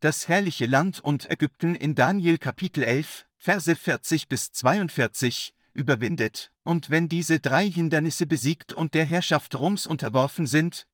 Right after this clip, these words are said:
bilden sie anschließend die dreifache Vereinigung des Drachen, des Tieres und des falschen Propheten. Johannes teilt uns außerdem mit, dass die tödliche Wunde des päpstlichen Tieres geheilt wird und dass es dann zweiundvierzig symbolische Monate herrscht.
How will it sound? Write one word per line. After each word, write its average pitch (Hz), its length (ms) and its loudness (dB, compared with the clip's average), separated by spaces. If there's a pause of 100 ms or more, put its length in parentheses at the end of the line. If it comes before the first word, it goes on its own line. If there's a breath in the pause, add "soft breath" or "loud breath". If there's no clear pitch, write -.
bilden 170 320 2
sie 160 180 0
anschließend 147 680 -2
die 170 140 -2
dreifache 151 560 0
Vereinigung 160 640 0
des 127 180 -2
Drachen, 120 540 -2 (260)
des - 220 0
Tieres 202 440 0
und 147 240 -2
des - 180 0
falschen 147 420 0
Propheten. 117 640 -2 (960)
Johannes 185 480 0
teilt 160 300 2
uns - 220 -4
außerdem 139 500 0
mit, - 460 -4
dass 160 200 -4
die 165 140 -2
tödliche 180 560 -4
Wunde 143 220 0
des 143 200 -6
päpstlichen - 640 -6
Tieres 147 420 -4
geheilt 147 480 0
wird 147 280 0
und 170 260 -2
dass 135 160 0
es - 160 -4
dann 170 240 2
zweiundvierzig 165 800 0
symbolische 170 560 0
Monate 135 460 0
herrscht. - 500 -4